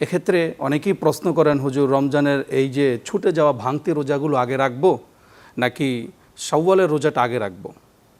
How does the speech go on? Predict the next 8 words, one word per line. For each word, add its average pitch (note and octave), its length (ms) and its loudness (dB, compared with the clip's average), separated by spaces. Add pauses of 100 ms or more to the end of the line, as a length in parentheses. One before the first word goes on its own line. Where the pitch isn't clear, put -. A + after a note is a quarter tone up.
(640)
এক্ষেত্রে F3+ 640 0 (520)
হাদিসের F#3 520 0
মধ্যে D3+ 340 -2
যেমন C#3+ 300 0
আছে, E3+ 380 -2
"মান C3 220 -4
সামা E3+ 400 2
রমাদানা A#2 600 0